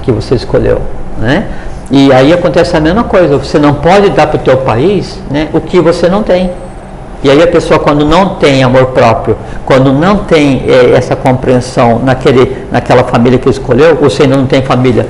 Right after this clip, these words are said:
vai ter, ou se não vai tiver, porque aquela, aquela, aquela etapa kármica ele não precisa passar, mas a pessoa não tem, daí ela vai e, e, e, e, e exterioriza contra a nação, né,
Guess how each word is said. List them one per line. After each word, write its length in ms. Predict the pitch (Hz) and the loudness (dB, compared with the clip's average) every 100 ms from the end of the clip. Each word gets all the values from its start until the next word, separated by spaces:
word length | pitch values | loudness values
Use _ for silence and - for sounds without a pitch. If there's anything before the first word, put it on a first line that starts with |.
| - | -2
vai 160 | 117 | 0
ter, 380 | 117 165 170 - - - | 0 2 0 -2 -6 0
ou 100 | 143 | 0
se 160 | - | 0
não 100 | 147 | 0
vai 140 | 135 135 | 2 2
tiver, 200 | 135 131 | 2 0
porque 200 | 135 139 | 0 -2
aquela, 320 | 135 131 127 | 0 0 0
aquela, 320 | 135 - 123 - - | -2 0 0 -2 -4
aquela 260 | - - 131 | -4 0 0
etapa 280 | 131 123 147 | 0 -2 -4
kármica 380 | - 127 120 131 | -2 0 0 -2
ele 80 | 120 | 0
não 100 | 120 | -2
precisa 320 | - 123 110 | -2 -2 0
passar, 760 | - 113 - 190 - - - - | -2 -4 -2 -2 -2 -10 -14 -4
mas 140 | 139 | 0
a 60 | 147 | 0
pessoa 260 | 139 131 143 | 0 0 2
não 140 | 135 | 2
tem, 280 | 135 196 143 | 2 0 0
daí 140 | 160 | 2
ela 240 | 160 160 147 | 4 4 2
vai 380 | 143 160 202 202 - - - | 2 2 2 -2 -8 -14 -4
e, 40 | 143 | -2
e, 40 | 147 | 0
e, 520 | 147 147 135 139 127 - | 2 0 2 0 -2 -2
e, 480 | 127 120 127 123 120 | -2 -2 0 0 0
e 40 | |
exterioriza 1000 | 123 - 175 160 151 147 208 220 160 127 - | -2 0 2 4 4 2 2 2 0 -2 0
contra 400 | 151 151 156 139 | 0 0 0 0
a 60 | |
nação, 680 | 123 117 - - 165 214 196 - - | 0 -2 -4 -4 -2 0 -2 -6 -6
né, 380 | 135 143 175 | -4 -2 -2